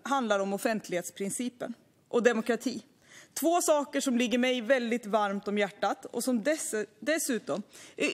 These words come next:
ytterst viktiga för en fri och transparent demokrati. En erkänt duktig och kompetent chef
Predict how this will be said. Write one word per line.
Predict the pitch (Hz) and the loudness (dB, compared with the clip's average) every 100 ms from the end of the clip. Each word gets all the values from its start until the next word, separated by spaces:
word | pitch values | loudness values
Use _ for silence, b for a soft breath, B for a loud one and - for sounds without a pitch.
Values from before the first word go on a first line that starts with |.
| - | 0
ytterst | 277 - - 247 254 | -2 -2 -2 -2 0
viktiga | 302 - - 247 196 B B - | -2 -2 0 2 2 B B 0
för | 269 | 2
en | 269 | 2
fri | - 202 196 - | 0 -2 -2 -4
och | - | -6
transparent | 214 208 - 208 190 180 - - | -2 -2 0 0 0 -2 -6 -4
demokrati. | 208 202 247 - - - - _ _ _ _ B B B B B B 247 | -2 0 -2 0 -4 -6 -20 _ _ _ _ B B B B B B 0
En | 269 277 | 2 4
erkänt | 359 330 262 311 370 294 | 4 4 4 2 0 0
duktig | 254 349 - - 302 | 2 2 0 -2 -2
och | 294 | 2
kompetent | 294 262 277 320 320 269 | 2 2 0 2 2 0
chef | - - - - - | -2 -2 -2 -4 -10